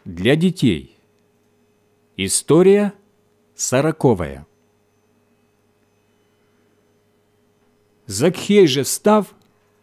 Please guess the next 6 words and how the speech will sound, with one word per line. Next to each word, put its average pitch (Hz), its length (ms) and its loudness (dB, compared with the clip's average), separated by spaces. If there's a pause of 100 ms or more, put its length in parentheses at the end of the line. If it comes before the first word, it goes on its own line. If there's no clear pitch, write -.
сказал 185 540 0
Господу: 117 540 -6 (1200)
«Господи, 131 800 0 (380)
половину 185 640 6
моего 180 440 4
имения 175 760 2